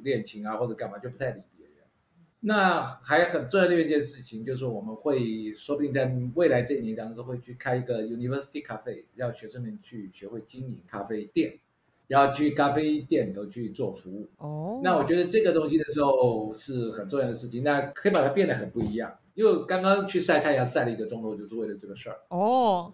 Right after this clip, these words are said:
Speaker 1: 就是去看那个咖啡店，未来的 supposed 的咖啡店。我就在开玩笑跟他们讲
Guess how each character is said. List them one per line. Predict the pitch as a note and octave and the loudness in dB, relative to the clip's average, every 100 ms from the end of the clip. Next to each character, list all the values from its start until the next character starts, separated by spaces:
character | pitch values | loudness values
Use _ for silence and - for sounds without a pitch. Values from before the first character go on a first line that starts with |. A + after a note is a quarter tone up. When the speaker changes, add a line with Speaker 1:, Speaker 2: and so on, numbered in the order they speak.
| _ | _
Speaker 1:
就 | F3 | 2
是 | E3+ | 4
去 | F3+ | 2
看 | F3+ E3 | 2 2
那 | D3 | 2
个 | |
咖 | C3 - - | -4 -8 -6
啡 | C#3+ | -4
店， | - A#2 - _ _ _ _ _ | -2 -4 -6 _ _ _ _ _
未 | A3+ A3 | 4 4
来 | C3+ | 2
的 | D#3 C#3 | 0 -2
supposed | C3 B2+ E3 A#2 | -2 2 2 2
的 | G#2+ | -6
咖 | A2+ A2 | -6 -4
啡 | G#2+ | -6
店。 | A2+ G2 - _ _ _ | -6 -12 -16 _ _ _
我 | D#3+ | 0
就 | E3+ | 4
在 | E3+ | 2
开 | D3+ E3 | 4 4
玩 | D3+ | 4
笑 | C#3 | 2
跟 | C3+ B2 | -2 -4
他 | |
们 | B2+ | -4
讲 | B2 | -6